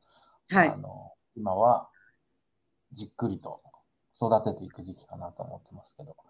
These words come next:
Speaker 2: まあ、あの、これが世に出る頃にはどうなってるのかわかんないですけど、ただ、まあ、
Speaker 1: はい。
Speaker 2: なんか、ほんとにそういうところからスタートしたグループなので、えっと、
Speaker 1: うん。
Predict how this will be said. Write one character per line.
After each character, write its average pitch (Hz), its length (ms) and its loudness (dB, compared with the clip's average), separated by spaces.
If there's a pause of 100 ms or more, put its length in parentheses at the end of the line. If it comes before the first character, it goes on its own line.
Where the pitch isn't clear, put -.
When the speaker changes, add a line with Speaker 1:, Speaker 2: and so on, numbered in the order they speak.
(340)
Speaker 2:
ま 123 100 2
あ、 107 260 4
あ 110 40 2
の、 101 640 2
こ 135 80 6
れ 147 100 8
が 147 380 10 (480)
世 139 180 6
に 113 180 2
出 131 100 4
る 127 100 6
頃 95 220 -2
に 92 100 -8
は 87 80 -4
ど 110 160 4
う 117 40 4
な 101 80 4
っ - 60 -12
て - 60 -14
る 90 60 -10
の 90 60 -14
か 92 100 -2
わ 92 60 -6
か 120 100 10
ん - 40 4
な - 80 2
い - 40 -2
で 107 80 -2
す - 100 -12
け 110 100 -6
ど、 113 300 6 (340)
た 156 80 6
だ、 117 160 6
ま 123 100 8
あ、 - 40 10
Speaker 1:
は 233 60 12
い。 202 40 10
Speaker 2:
な 147 80 8
ん 143 80 0
か、 98 260 0
ほ 131 80 0
ん - 20 -2 (120)
と 139 80 0
に 135 200 -2 (500)
そ 147 240 0
う 151 40 4
い 147 200 4
う 143 60 0
と 151 120 2
こ 156 100 4
ろ 156 80 4
か 123 100 4
ら 101 140 6
ス - 100 -12
タ 104 140 4
ー 101 60 -8
ト 107 100 -6
し - 100 -14
た 101 120 -2
グ 104 160 -4
ル 113 120 0
ー - 40 -2
プ - 140 -12
な - 120 -8
の 95 140 -8
で、 98 280 -4 (120)
え - 40 -20
っ - 40 -20 (120)
と、 - 180 -18
Speaker 1:
う 247 60 12
ん。 226 160 10